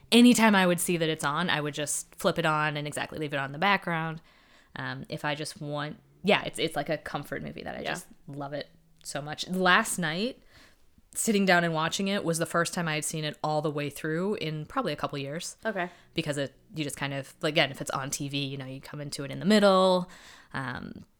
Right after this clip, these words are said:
Speaker 1: or you watch it for a little bit and then have to take off and go do
Speaker 2: Mm-hmm.
Speaker 1: something, that kind of thing.
Speaker 2: Is
Speaker 1: But
Speaker 2: there any one scene in particular that's your favorite? I have a favorite after having seen it one time.
Speaker 1: This, this, th-, this movie has my favorite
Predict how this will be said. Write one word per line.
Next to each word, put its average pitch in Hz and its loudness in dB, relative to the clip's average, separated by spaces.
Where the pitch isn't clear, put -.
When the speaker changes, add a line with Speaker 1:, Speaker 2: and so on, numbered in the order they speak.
Speaker 1:
or 147 0
you 156 -2
watch 151 2
it - -4
for - -4
a 156 2
little 170 2
bit 165 2
and 143 -4
then 139 -6
have 131 -6
to 143 -8
take - -6
off 156 2
and 147 -8
go 143 -6
do 170 -2
Speaker 2:
Mm-hmm. 165 -4
Speaker 1:
something, 151 -6
that 147 -10
kind 156 -12
of 156 -12
thing. - -10
Speaker 2:
Is 240 0
Speaker 1:
But - 4
Speaker 2:
there 240 2
any 247 -4
one 214 -4
scene 208 -4
in 208 -2
particular 202 -8
that's 180 -6
your 175 -6
favorite? 196 -6
I 214 4
have 202 0
a 165 -10
favorite 175 -6
after 175 -6
having 175 -6
seen 175 -8
it - -8
one 170 -6
time. 170 -12
Speaker 1:
This, 220 8
this, 196 2
th-, 180 -12
this 190 0
movie 190 4
has 156 2
my 151 -2
favorite 143 -4